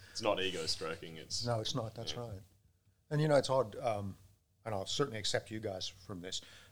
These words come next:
Speaker 2: but you do deal with people who have never received any criticism in their life. And also with law, a lot of them are used to being the smartest person in the room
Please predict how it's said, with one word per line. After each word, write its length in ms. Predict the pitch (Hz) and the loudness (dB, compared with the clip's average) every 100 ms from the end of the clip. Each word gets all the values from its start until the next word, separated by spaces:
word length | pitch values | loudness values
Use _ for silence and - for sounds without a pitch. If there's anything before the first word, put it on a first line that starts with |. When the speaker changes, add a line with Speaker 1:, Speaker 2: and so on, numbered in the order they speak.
| - | 0
Speaker 2:
but 260 | 117 113 - - | 4 4 2 -8
you 120 | 110 | -4
do 300 | 107 131 120 95 - | 2 2 2 -4 -8
deal 200 | 113 135 | 2 2
with 180 | 120 - | 2 -2
people 420 | 110 - 98 92 - _ _ _ - | -8 -4 -6 -6 -18 _ _ _ -6
who 60 | |
have 80 | 104 | 2
never 340 | 117 120 117 95 _ _ _ _ _ | 4 4 2 -4 _ _ _ _ _
received 260 | - - 113 | 0 4 4
any 120 | 104 | 2
criticism 480 | 98 104 - 95 101 | -4 -6 -6 -4 -6
in 60 | 95 | -6
their 100 | 95 | 0
life. 360 | 107 90 - - _ _ _ _ _ _ _ _ | 0 -2 -10 -20 _ _ _ _ _ _ _ _
And 100 | 135 | 4
also 300 | 202 196 196 | 6 6 2
with 240 | 160 160 139 | -2 -4 -2
law, 260 | 165 123 | 4 4
a 40 | 110 | 4
lot 120 | 160 | -2
of 60 | 196 | -2
them 100 | 143 | 0
are 40 | |
used 180 | 131 - | 0 0
to 40 | |
being 120 | 127 110 | -2 -4
the 60 | |
smartest 400 | - 113 104 101 | -4 -4 -6 -6
person 300 | 113 104 107 | -8 -6 -4
in 120 | 98 | -4
the 80 | 98 | -6
room 340 | 92 110 90 | -6 -6 -8